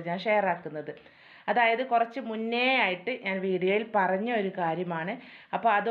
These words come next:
ഒരുപാട് പേര് ഓതി നോക്കിയിട്ട്, നിയ്യത്താക്കി ഓതിയിട്ട് അവർക്ക് ഫലം കിട്ടിയിത്ത എന്ന് പറഞ്ഞ കാര്യമാണ്. അതുകൊണ്ടാണ് ഞാൻ വീണ്ടും നിങ്ങളിലേക്ക് ഷെയർ ആക്കുന്നത്. ഒരുപാട്, ഏഹ്, ഒരുപാട് മാസം മുന്നേ ആയിട്ട് ഇട്ട വീഡിയോ ആണ്. അപ്പോൾ ഒരുപാട്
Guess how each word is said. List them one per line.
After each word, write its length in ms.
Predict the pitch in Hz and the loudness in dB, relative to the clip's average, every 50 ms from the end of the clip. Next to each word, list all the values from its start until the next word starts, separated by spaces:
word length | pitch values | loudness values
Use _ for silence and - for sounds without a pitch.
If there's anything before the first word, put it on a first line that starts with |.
| 226 | 0
ഒരുപാട് 600 | 214 226 220 220 220 220 226 233 233 240 240 254 262 262 - | -2 -2 -2 0 0 2 2 2 2 2 0 -2 -4 -4 -2
പേര് 320 | 196 190 185 190 190 226 226 - - 175 180 | -2 0 0 0 0 -2 -4 -6 -6 -4 -4
ഓതി 280 | 180 185 190 185 214 196 180 | -2 -2 -2 -2 -2 -2 -2
നോക്കിയിട്ട്, 500 | 170 170 170 170 170 170 170 170 165 151 - - 165 | -4 -4 -4 -6 -8 -8 -8 -8 -8 -10 -10 -10 -10
നിയ്യത്താക്കി 640 | 175 180 196 196 190 190 190 180 175 175 180 185 180 170 170 | -6 -4 -2 -2 -2 0 0 0 0 -2 -4 -6 -4 -2 -2
ഓതിയിട്ട് 440 | 170 170 185 185 180 180 - 262 254 - 196 190 | -4 -2 -4 -4 -6 -4 -6 -6 -6 -6 -6 -4
അവർക്ക് 300 | 175 175 175 - 185 185 - | -4 -4 -4 -6 -8 -8 -4
ഫലം 280 | 190 180 175 185 190 202 202 | -2 -2 0 2 0 0 -2
കിട്ടിയിത്ത 500 | 185 180 180 - 180 170 170 175 175 - 165 165 165 165 | -4 -6 -6 -8 -8 -8 -8 -6 -2 0 0 0 0 0
എന്ന് 180 | 170 175 208 262 - - - - - - - - - _ - 196 | -4 -6 -6 -8 -10 -14 -20 -20 -20 -20 -20 -20 -18 _ -2 0
പറഞ്ഞ 360 | 185 185 196 202 220 233 247 233 233 185 | 2 2 2 0 0 -2 -4 -4 -2 -4
കാര്യമാണ്. 500 | 170 170 170 170 170 160 156 160 180 196 185 - 196 | -2 -2 -2 -4 -4 -6 -6 -8 -8 -8 -6 -4 -4
അതുകൊണ്ടാണ് 520 | 175 170 175 175 175 170 170 170 165 175 175 170 | -4 -2 -2 -4 -2 0 0 0 0 0 -2 -2
ഞാൻ 100 | 170 170 170 170 | -4 -4 -4 -4
വീണ്ടും 300 | 175 180 190 180 226 247 - 180 | -4 -4 -2 -2 -2 -4 -4 -6
നിങ്ങളിലേക്ക് 600 | 180 180 170 170 165 165 165 160 156 160 - - - - | -6 -6 -4 -4 -4 -4 -4 -4 -6 -6 -8 -10 -6 -2
ഷെയർ 220 | - 196 190 190 180 175 | 2 2 2 2 2 -2
ആക്കുന്നത്. 360 | 170 175 165 147 160 151 139 - - - | -4 -6 -10 -10 -10 -10 -10 -8 -6 -6
ഒരുപാട്, 600 | 170 175 175 185 190 196 202 208 220 226 214 254 226 - - - - - - - - _ _ - - | -6 -2 0 2 4 6 6 6 6 4 2 0 -4 -8 -12 -18 -20 -20 -20 -20 -20 _ _ -6 -4
ഏഹ്, 580 | 185 190 190 185 185 185 175 - 180 185 190 196 196 | -2 -2 -2 0 0 0 0 2 0 2 0 0 0
ഒരുപാട് 340 | 202 196 240 262 294 311 311 254 214 | -2 0 0 0 2 2 0 0 0
മാസം 280 | 190 190 196 - 214 208 196 | 0 0 -2 -2 -4 -2 -2
മുന്നേ 220 | 190 180 175 175 175 175 | -2 -2 -2 0 0 0
ആയിട്ട് 200 | 170 170 170 208 190 190 | -2 -2 -4 -4 -6 -6
ഇട്ട 120 | 190 - 180 175 170 | -4 -2 -2 -2 -2
വീഡിയോ 320 | 160 160 151 160 165 175 180 175 160 | -4 -4 -4 -2 0 0 0 0 0
ആണ്. 160 | 156 165 214 269 - - - - - - - - - - | -2 -4 -6 -6 -8 -14 -20 -20 -20 -20 -20 -12 -10 -6
അപ്പോൾ 160 | 165 190 - - - 208 | -2 -2 -2 0 0 0
ഒരുപാട് 520 | 208 208 190 220 220 226 226 226 233 226 | -2 2 2 2 2 4 4 4 2 2